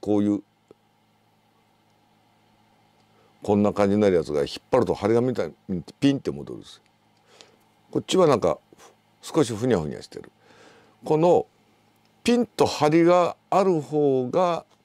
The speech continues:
えー、ベイトリールの特質に合ってるっ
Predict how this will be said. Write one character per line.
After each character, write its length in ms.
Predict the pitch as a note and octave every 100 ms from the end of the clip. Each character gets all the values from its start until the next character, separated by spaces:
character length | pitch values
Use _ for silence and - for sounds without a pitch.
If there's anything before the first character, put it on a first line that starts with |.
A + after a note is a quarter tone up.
| _ _ _ _ -
え 720 | A#2+ A2+ A2 G#2+ G#2 G2+ G#2
ー、 20 | F#2+
ベ 160 | B2+
イ 60 | B2+
ト 160 | -
リ 320 | C3 C3+ C3 B2+
ー 440 | A#2+ A2+ A2 A2+
ル 60 | - _ _ _
の 280 | D3+ F3+ - - _ _ _ _ _ _ -
特 260 | B2 D3
質 240 | C3+ - C#3+
に 100 | C#3
合 120 | D#3
っ 60 | G3
て 240 | _ B2
る 60 |
っ 60 | F2